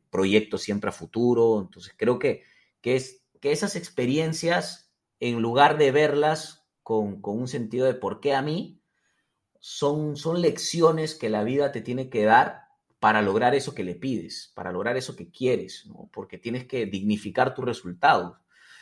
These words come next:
Y, y yo lo veo desde Dios Padre, lo veo como que, que cu-, Él quiere que uno demuestre que, que realmente desea, desea algo, ¿no? Entonces uno, uno tiene que, en este plano,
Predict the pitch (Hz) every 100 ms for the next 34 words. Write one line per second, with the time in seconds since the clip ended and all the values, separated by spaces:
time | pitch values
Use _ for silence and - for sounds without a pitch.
0 | - _ _ _ 214 - - _ _ 127
1 | 131 151 151 165 170 156 110 107 127 131
2 | 147 147 147 147 135 110 90 95 95 95
3 | 120 131 143 131 113 95 90 - _ _
4 | _ _ _ - 87 87 104 117 127 -
5 | 120 120 135 156 156 117 123 135 117 104
6 | 131 127 135 131 92 87 _ 95 101 117
7 | 120 120 127 95 - 113 110 101 - _
8 | - 90 - 101 92 113 87 80 82 101
9 | 95 90 101 117 120 110 _ 104 110 110
10 | 110 113 107 101 90 90 95 101 - 107
11 | - 127 123 120